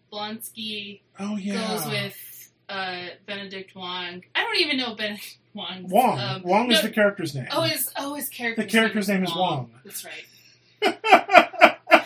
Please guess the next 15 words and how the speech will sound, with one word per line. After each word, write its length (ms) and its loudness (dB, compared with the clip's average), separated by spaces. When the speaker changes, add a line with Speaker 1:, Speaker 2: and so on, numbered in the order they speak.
Speaker 1:
Anyway, 680 2
Abomination 1200 -4
goes 400 -8
with 240 -12
Wong 360 -6
Speaker 2:
Yeah, 200 0
that 140 0
Speaker 1:
to 60 -2
Speaker 2:
was 100 -6
Speaker 1:
the, 60 -4
Speaker 2:
the, 160 -4
the 80 -10
Speaker 1:
the, 60 -4
Speaker 2:
stinger. 600 -8
Speaker 1:
the, 160 -12